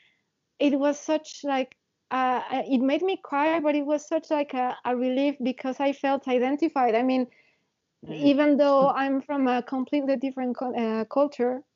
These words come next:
Speaker 1: although I, I am, you know, I feel really connected with yours because I really like it,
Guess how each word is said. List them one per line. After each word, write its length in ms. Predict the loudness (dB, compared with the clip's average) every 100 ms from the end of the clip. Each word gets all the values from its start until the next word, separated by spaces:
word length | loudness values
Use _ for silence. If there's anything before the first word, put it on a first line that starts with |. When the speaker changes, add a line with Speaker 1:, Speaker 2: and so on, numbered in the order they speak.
| -4
Speaker 1:
although 440 | -2 0 0 0 0
I, 140 | -2
I 260 | -4 -2 -2
am, 440 | 0 0 0 0
you 80 | 0
know, 260 | 0 -4 -8 -2
I 100 | -2
feel 300 | 2 2 4
really 200 | 4 0
connected 480 | 0 0 0 0 -2
with 160 | 0 4
yours 320 | 6 6 4
because 320 | -4 -10 -8
I 60 | -6
really 420 | -2 0 0 -2
like 440 | -4 -6 -6 -6 -6
it, 200 | -8